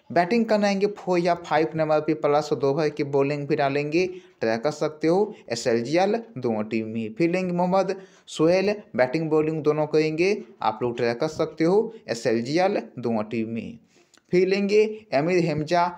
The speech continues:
ओपनिंग बैटिंग करना आएंगे, प्लस दो ओवर की बॉलिंग भी डालेंगे, इसका भी रिकॉर्ड बेहतरीन है, ट्राई कर सकते हो एसएलजीएल दोनों टीम में। फिर लेंगे नावेद रियाज,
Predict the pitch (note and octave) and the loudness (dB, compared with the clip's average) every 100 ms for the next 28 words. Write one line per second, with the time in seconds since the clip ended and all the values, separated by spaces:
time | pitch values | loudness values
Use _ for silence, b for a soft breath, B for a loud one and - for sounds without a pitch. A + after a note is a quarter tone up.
0 | - C#3 D3 E3+ F3+ D3+ C3+ D#3+ D3 D3 | -2 0 0 0 0 2 0 0 -2 -2
1 | C#3+ C#3+ D3 C#3+ C#3 D3+ D3+ C#3 C3 D#3+ | 0 0 -2 0 2 2 0 0 0 0
2 | C#3+ C#3+ C#3+ C3 B2+ C#3 C#3+ C3+ D3 C#3+ | -2 -4 0 0 0 -2 0 0 0 -2
3 | D3+ F3+ F#3+ B B B B2+ - C#3+ C#3 | -2 0 -2 B B B -10 -2 0 0
4 | C#3 C#3 D3 C#3+ B2 C3 A#2+ D#3 D#3 E3 | -2 2 2 2 0 0 -2 -2 -2 0
5 | F3+ F3+ B - A#2+ A#2 D3 - D3+ - | -2 -4 B -2 0 0 -2 -2 -4 0
6 | A#2+ F#3+ A3 B - A#2 C3+ A#2 A#2+ D#3 | 2 2 0 B -8 -4 0 -2 -2 0
7 | F3+ G#3 G#3+ - B2+ A2 G#2 A#2+ A2 G#2+ | 0 -2 -6 -6 -2 -2 -4 -6 -6 -6
8 | G2+ - b b b F#3 F3+ G3 F#3+ G#3 | -12 -18 b b b 0 2 0 2 2
9 | G#3 B B - B2+ C#3 F3 E3+ D3 D#3+ | 2 B B -2 0 2 2 0 0 4
10 | E3+ F3+ | 4 2